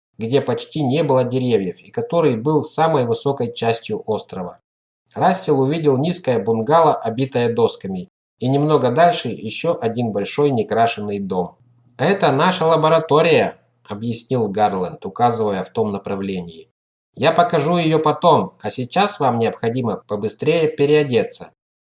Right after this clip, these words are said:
Вслед за хозяином Рассел вошёл в бунгало и пересёк большую комнату с удобной мебелью в мужском вкусе. Они вошли в одну из спален, находящуюся в глубине,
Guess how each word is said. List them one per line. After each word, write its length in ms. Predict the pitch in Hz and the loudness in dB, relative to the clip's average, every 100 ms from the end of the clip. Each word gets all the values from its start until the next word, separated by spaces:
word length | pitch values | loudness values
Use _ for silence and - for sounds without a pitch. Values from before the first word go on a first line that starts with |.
| _ _ | _ _
Вслед 340 | - 143 196 | -4 0 0
за 100 | - | 0
хозяином 640 | 143 170 120 180 170 127 120 | -2 -2 2 2 4 2 2
Рассел 420 | 165 175 131 117 | 0 0 0 0
вошёл 400 | 117 - 160 104 | 0 0 0 0
в 40 | |
бунгало 580 | 104 110 101 151 165 139 - | -2 -4 0 2 2 2 -4
и 80 | |
пересёк 520 | 101 110 101 - 151 117 | -10 -8 -6 0 0 0
большую 460 | 104 - 135 131 | -6 -4 -2 -2
комнату 500 | - 117 117 107 98 | -2 -2 -2 -4 -8
с 120 | - | -12
удобной 400 | 92 101 110 104 | -4 -2 0 -2
мебелью 540 | 95 131 131 117 107 101 | -2 0 0 -2 -4 -6
в 40 | |
мужском 440 | 95 - - 117 113 | -8 -12 -4 -4 -4
вкусе. 580 | - - 90 - - _ _ _ _ _ _ - | -12 -12 -10 -12 -18 _ _ _ _ _ _ -6
Они 260 | 120 196 | 0 2
вошли 340 | 170 147 156 156 | 2 0 -4 -2
в 60 | |
одну 260 | 135 123 151 | 0 2 0
из 140 | 147 - | 0 -4
спален, 460 | - 160 147 113 | -2 0 0 -2
находящуюся 840 | 101 - 101 127 131 - 113 - | -6 -8 -4 -4 -4 -6 -8 -6
в 60 | 104 | -6
глубине, 580 | 104 101 101 98 90 | -4 -4 -4 -4 -6